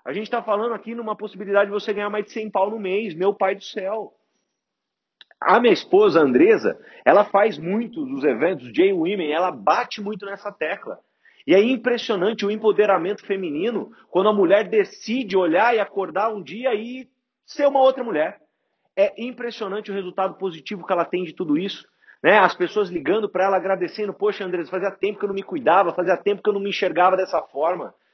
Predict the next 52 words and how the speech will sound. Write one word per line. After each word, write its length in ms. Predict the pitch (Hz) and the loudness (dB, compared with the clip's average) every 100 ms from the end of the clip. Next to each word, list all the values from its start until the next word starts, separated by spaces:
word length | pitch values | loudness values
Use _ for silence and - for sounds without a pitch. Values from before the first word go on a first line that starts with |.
| _ _ - | _ _ -2
Né? 240 | 156 208 | 4 6
Eu 60 | 190 | 6
tava 180 | 202 214 | 2 -2
empurrando 400 | - 196 220 208 | -4 -4 -4 -2
com 100 | 208 | 0
a 40 | |
barriga, 520 | 190 151 165 226 190 | 2 0 -2 -6 -4
às 80 | 170 | -2
vezes 140 | 202 | -4
só 120 | 196 208 | -4 -6
preocupado 440 | 208 - 208 196 | -6 -2 0 0
com 60 | 185 | -4
meu 120 | 196 | -4
marido, 340 | 175 170 220 | -2 -4 -6
preocupado 400 | 196 185 214 190 | -6 -4 0 0
com 100 | 185 | 0
os 60 | 185 | -6
meus 200 | 190 - | -6 -6
filhos, 160 | 226 | -10
preocupado 420 | - 196 185 220 214 | -6 -6 4 2 2
com 100 | 196 | -6
o 20 | |
dinheiro, 380 | 185 202 247 - - - | -2 2 2 0 -10 -8
e 60 | |
esquecia 460 | 214 - 220 - 233 | -8 -4 -4 -2 -4
de 120 | 208 | -4
mim. 280 | 196 240 220 | -8 -4 -6
E 40 | |
quando 260 | - 233 247 | 0 0 0
a 40 | |
mulher, 340 | 226 214 214 233 | -2 2 2 4
ela 160 | 226 | 0
começa 540 | 226 214 190 208 - 208 | -2 -4 0 -2 -2 -8
a 40 | |
olhar 180 | 202 202 | -6 -6
pra 140 | 196 | -6
dentro 240 | 175 185 170 | -8 -12 -16
do 80 | |
próprio 300 | 170 175 165 | -10 -8 -8
umbigo 240 | 156 165 151 | -8 -6 -4
novamente 520 | 147 139 131 170 - - - | -2 -2 0 -2 -4 -14 -6
e 60 | |
começa 340 | 151 170 196 175 | 0 4 4 2
a 40 | |
se 140 | - - | -10 -6
cuidar 440 | 170 135 131 190 | -2 2 4 2
um 80 | 180 | -2
pouco 280 | - 139 110 | -6 -6 -6
mais, 320 | 120 147 135 _ _ _ _ - | -8 -10 -20 _ _ _ _ -4
o 60 | |
negócio 340 | 139 131 143 156 | 2 4 4 0
muda. 380 | 135 120 90 | 0 0 -2